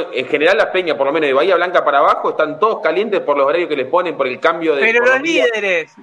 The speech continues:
Speaker 2: los líderes, los
Speaker 1: No,
Speaker 2: que
Speaker 1: también.
Speaker 2: manejan, ¿también?
Speaker 1: Yo, yo lo, lo, los que yo veo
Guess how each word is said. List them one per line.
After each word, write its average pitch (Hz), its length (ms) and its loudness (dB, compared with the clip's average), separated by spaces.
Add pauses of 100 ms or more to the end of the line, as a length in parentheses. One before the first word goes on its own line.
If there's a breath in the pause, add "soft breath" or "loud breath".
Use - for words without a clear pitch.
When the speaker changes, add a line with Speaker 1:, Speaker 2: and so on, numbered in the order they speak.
Speaker 2:
los 226 220 0
líderes, 262 720 -2
los 208 100 -2
Speaker 1:
No, - 60 -2
Speaker 2:
que 240 80 -2
Speaker 1:
también. 262 280 0
Speaker 2:
manejan, 247 560 -8 (500)
¿también? 269 540 0
Speaker 1:
Yo, - 160 0
yo 226 180 2
lo, - 220 2
lo, - 120 -2 (280)
los 147 160 0
que 151 140 -2
yo 240 200 2
veo 254 480 -2